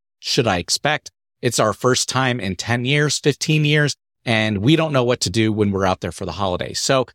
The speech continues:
we thought, "Hey, we just got back from the Disney and Universal parks in Orlando for the holidays, and we've been to California before during the holidays." So we thought, "This is the perfect time for us to talk about the holidays, how they are different,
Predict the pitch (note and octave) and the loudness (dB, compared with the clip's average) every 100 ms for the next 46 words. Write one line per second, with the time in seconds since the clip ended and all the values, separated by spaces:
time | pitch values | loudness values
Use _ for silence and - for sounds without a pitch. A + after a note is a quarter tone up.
0 | _ _ _ - F3 G#3 E3 C#3+ C3+ F3+ | _ _ _ 2 2 4 2 2 2 2
1 | B2 F3 F3 - A#2 - G2+ C3 - - | 2 2 0 0 -2 -2 -2 -2 -4 -2
2 | C#3 B2 C3+ B2 C#3 A#2+ A#2 G#2+ B2 A#2 | 0 2 2 2 2 2 2 2 0 0
3 | - A#2+ - - G#2+ G2+ G2 A2 D#3 E3+ | -4 -6 -4 -4 0 0 2 2 2 -2
4 | B2 F2+ G2 F#2 F2 A2+ - _ _ - | -2 -2 -2 -2 -2 -4 -8 _ _ -6
5 | F3+ A3 D#3+ D3+ C#3 C#3 C3+ - A#2 - | 0 2 2 2 2 0 0 -2 -4 -2
6 | C3+ D#3 G#2 F2 F2 D#2 C2+ G#2+ G#2 E2+ | 0 0 -2 -4 -4 -4 -4 -2 0 0
7 | F2 E2 D#2+ - A#2+ C3 A2+ _ _ - | -2 -4 -4 -2 0 0 -2 _ _ -2
8 | F3 G3+ D#3+ D3+ - C3+ - - B2 - | 0 2 0 -2 0 0 -2 0 -2 0
9 | G#2+ A2 B2 - A2 - C3+ C3 A#2+ - | 0 0 -2 0 0 0 -2 -2 -2 0
10 | F#2+ F#2+ F2+ F#2+ - _ _ - A#2 F#3+ | 0 2 0 -2 -8 _ _ -4 0 0
11 | F#3 C3 F2 G2 - G2 | 0 -2 -2 -2 0 -2